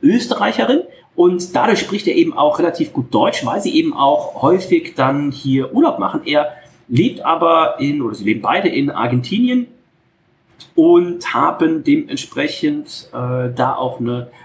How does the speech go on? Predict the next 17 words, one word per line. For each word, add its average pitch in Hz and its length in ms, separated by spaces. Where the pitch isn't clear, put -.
eigene 170 260
Brauerei 285 800
und 160 220
sind 131 160
aber 147 220
trotzdem 160 440
relativ 151 340
regelmäßig 151 680
hier 143 440
im 123 160
deutschsprachigen 123 720
Raum 117 260
unterwegs. 131 420
Es - 200
ist 185 220
die 156 120
Cerveza 147 640